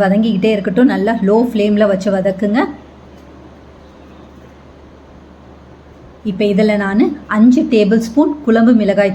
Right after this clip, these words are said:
தூள் சேர்த்திருக்கேன். இப்ப உங்ககிட்ட குழம்பு மிளகாய் தூள் இல்லைன்னா அதுக்கு பதிலா ரெண்டரை டேபிள் ஸ்பூன் தனி மிளகாய் தூளும் மூணு டேபிள் ஸ்பூன் மல்லித்தூளும் சேர்த்துக்கோங்க. வேணா ஒரு டீஸ்பூன் சீரகத்தூள் சேர்த்துக்கலாம். இதுல நானு பெரிய எலுமிச்சம்பழம் அளவு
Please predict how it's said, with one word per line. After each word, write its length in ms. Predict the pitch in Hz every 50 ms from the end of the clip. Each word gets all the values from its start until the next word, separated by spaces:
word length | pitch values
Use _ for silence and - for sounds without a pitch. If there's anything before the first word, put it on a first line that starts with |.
| -
தூள் 160 | 220 233 240 - -
சேர்த்திருக்கேன். 480 | 190 185 185 - 180 - - 285 311 -
இப்ப 140 | - 202 202 202
உங்ககிட்ட 340 | 196 196 214 208 180 - 247 247 -
குழம்பு 240 | 220 233 240 247 254 233
மிளகாய் 340 | 220 208 202 202 202 190 190 190
தூள் 140 | 196 185 185 190
இல்லைன்னா 300 | 196 196 208 202 202 262 359 - - - - - -
அதுக்கு 220 | 196 185 - 240 185 185
பதிலா 260 | 180 175 196 233 302 - - - - - - - 208
ரெண்டரை 340 | 214 220 233 254 349 294 370 - - -
டேபிள் 300 | 214 208 202 190 247 247 -
ஸ்பூன் 260 | - - 262 285 311 294 - - - - - -
தனி 200 | 220 202 208 240 240 226
மிளகாய் 380 | 202 202 196 196 196 196 185 185
தூளும் 260 | 208 202 220 311 392 294 - - 202
மூணு 280 | 214 254 277 285 294 320 285 226
டேபிள் 280 | 202 202 190 214 190 -
ஸ்பூன் 240 | - - 269 339 403 294 - - - - - 202 208
மல்லித்தூளும் 600 | 208 226 240 240 - - 208 202 208 262 - -
சேர்த்துக்கோங்க. 480 | 185 175 180 190 175 190 185 185 190 330 - - - - - - - 196
வேணா 220 | 214 226 330 403 - - 226
ஒரு 140 | 226 247 320 330 294
டீஸ்பூன் 460 | 262 233 185 - - - 311 320 302 -
சீரகத்தூள் 560 | 254 233 226 220 214 214 - - 240 233 226 -
சேர்த்துக்கலாம். 480 | 196 185 185 190 - 190 208 269 349 - - - - - - - - - 214
இதுல 220 | 190 233 220 214 208 202
நானு 220 | 196 196 220 277 - - - - - - - - - -
பெரிய 360 | 226 226 247 262 285 277 - - 220
எலுமிச்சம்பழம் 600 | 220 247 254 269 254 269 226 214 208 196 196 190 190
அளவு 200 | 208 214 233